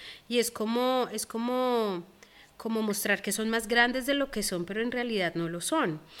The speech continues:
Entonces, eh, porque, y eso tú lo ves, mira a ver si han podido tomar control sobre Ucrania, ¿no? ¿O sí? No.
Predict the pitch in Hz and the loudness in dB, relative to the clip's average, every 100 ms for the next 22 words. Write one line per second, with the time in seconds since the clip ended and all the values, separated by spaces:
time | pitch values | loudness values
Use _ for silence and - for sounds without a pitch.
0 | - - 220 220 226 208 214 208 208 240 | -16 -6 -2 2 2 2 2 -2 -2 -4
1 | 247 240 233 202 - 233 240 220 180 - | 0 2 2 0 -4 -6 -2 -4 -4 -6
2 | - 208 196 180 190 214 208 247 294 156 | -2 0 0 -2 -2 0 2 2 0 -2
3 | - - - 202 220 208 214 233 - 233 | -6 -14 -2 2 4 6 4 2 2 0
4 | 226 226 233 233 226 214 208 202 233 220 | 2 0 0 0 0 0 0 -2 -2 0
5 | 180 - 180 190 190 208 214 214 - 208 | 0 -2 -4 -4 -4 -4 -2 -4 0 0
6 | 247 185 147 151 - - 175 165 156 226 | 2 0 -2 -8 -20 -6 -2 -2 -4 -10
7 | - _ _ _ - - _ _ _ - | -18 _ _ _ -20 -20 _ _ _ -8
8 | 185 165 170 147 - - _ _ _ _ | -2 0 -2 -4 -8 -20 _ _ _ _
9 | _ 160 156 | _ -6 -4